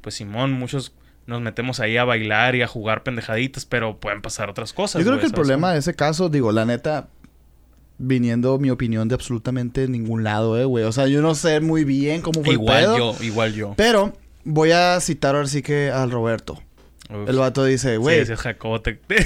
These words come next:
Speaker 1: te apagaba el micro. <laughs>
Speaker 2: Jacobo, güey. Eh, no, es que Jacobo sí se pasa de verga. Es bien,
Speaker 1: Eh.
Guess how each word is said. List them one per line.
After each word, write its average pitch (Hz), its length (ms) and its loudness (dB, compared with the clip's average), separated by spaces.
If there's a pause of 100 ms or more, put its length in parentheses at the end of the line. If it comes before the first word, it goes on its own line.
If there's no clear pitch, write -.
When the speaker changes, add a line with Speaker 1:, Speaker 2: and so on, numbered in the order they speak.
(240)
Speaker 1:
te 220 80 4
apagaba 143 460 4
el 170 180 0
micro. 247 380 2
<laughs> - 240 0
Speaker 2:
Jacobo, 135 720 2
güey. 156 500 2
Eh, 165 140 -4
no, 185 220 -4
es 214 100 2
que 226 100 -8
Jacobo 196 360 0
sí 220 80 -4
se 214 120 -4
pasa 214 260 -2
de 226 60 0
verga. 170 300 0
Es 190 60 -2
bien, 117 140 4
Speaker 1:
Eh. 110 120 0